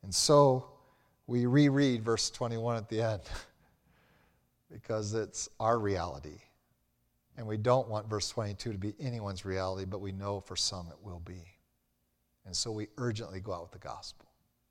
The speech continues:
Let's pray. Lord God, we do thank you for your love for us. And we thank you for a book that's difficult for us really to study and read, and yet we see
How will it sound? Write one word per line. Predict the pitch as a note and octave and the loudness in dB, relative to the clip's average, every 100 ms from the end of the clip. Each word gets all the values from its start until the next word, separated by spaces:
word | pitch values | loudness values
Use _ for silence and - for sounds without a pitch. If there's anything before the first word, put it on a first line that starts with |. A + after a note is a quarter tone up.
| _ _ _ _ _ _ _ _ _ _ _ _ | _ _ _ _ _ _ _ _ _ _ _ _
Let's | - - | -20 -18
pray. | - _ _ - | -20 _ _ -2
Lord | C3 B2 | 4 8
God, | A#2 | 8
we | A2 | 6
do | G#2 | -2
thank | - F2 - | -4 -8 -10
you | - | -18
for | - | -8
your | G#2 | -2
love | G2 G2 | -2 -2
for | G2+ | -6
us. | F#2+ F#2 - - _ - - - - - - _ _ _ _ _ _ _ _ _ | -4 -2 -2 -4 _ -20 -20 -20 -20 -20 -20 _ _ _ _ _ _ _ _ _
And | D3 | 0
we | C#3+ | 8
thank | F#3 F#3+ F#3 | 10 10 8
you | E3+ | 2
for | - D#3+ | 8 10
a | D3+ B2+ A#2 - - - - - - - - - - A#2+ - - _ _ _ _ - | 12 10 6 -8 -16 -18 -20 -20 -20 -20 -20 -20 -16 -14 -16 -20 _ _ _ _ -8
book | B2+ D3+ D#3 | 2 2 4
that's | C3+ C3 | 0 2
difficult | C3 D#3+ F3 - D3 C3+ | 2 2 0 2 2 2
for | C#3+ | -2
us | C#3+ - | 0 -2
really | C3 D3+ | 0 0
to | D3 | 0
study | B2+ - B2+ D3+ C#3+ | -2 0 0 2 0
and | B2+ | 0
read, | D3+ D#3+ | 0 0
and | A#2 | 0
yet | A#2+ | -2
we | A#2+ | -2
see | - - - E3 F3+ F#3+ G3 G3 | 0 -2 -2 -2 -2 -2 -4 -8